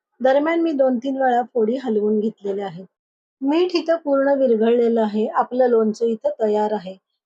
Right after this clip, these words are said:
स्टोअर कसं करायचं ते पुढं बघूया, पण त्यापूर्वी माझ्या घरी आंबट कैरीला थोडंसं बॅलन्स करण्यासाठी साखर घातली होते.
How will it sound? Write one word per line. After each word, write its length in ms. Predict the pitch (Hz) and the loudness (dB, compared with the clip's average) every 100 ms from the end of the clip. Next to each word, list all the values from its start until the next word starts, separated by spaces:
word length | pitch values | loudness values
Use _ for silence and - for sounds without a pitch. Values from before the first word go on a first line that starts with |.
| - | -20
स्टोअर 320 | - 285 294 | 0 2 2
कसं 280 | - 269 311 | 0 -2 -2
करायचं 360 | 294 277 269 | 0 0 0
ते 140 | 294 277 | -2 -2
पुढं 340 | - 233 226 | 0 2 2
बघूया, 400 | 220 208 220 190 - _ | 2 2 0 0 -8 _
पण 120 | 254 233 | -6 0
त्यापूर्वी 640 | 240 247 254 233 226 208 220 _ _ _ - - _ _ | 2 2 2 0 2 0 -4 _ _ _ -20 -20 _ _
माझ्या 420 | 277 247 220 294 320 | -4 0 2 2 2
घरी 300 | 330 254 285 | 0 0 0
आंबट 480 | 285 233 233 285 294 | 0 0 2 0 0
कैरीला 400 | 294 247 254 254 | 0 0 0 -2
थोडंसं 540 | 254 269 285 302 311 277 | -2 0 0 0 0 4
बॅलन्स 380 | 240 240 254 - | 4 2 -2 -2
करण्यासाठी 640 | 262 240 226 262 233 247 | -2 -2 -2 -2 -2 -4
साखर 440 | - 220 220 226 | -2 -2 0 0
घातली 360 | 220 220 202 208 | 0 -2 -2 0
होते. 320 | 202 190 190 | 0 -2 -8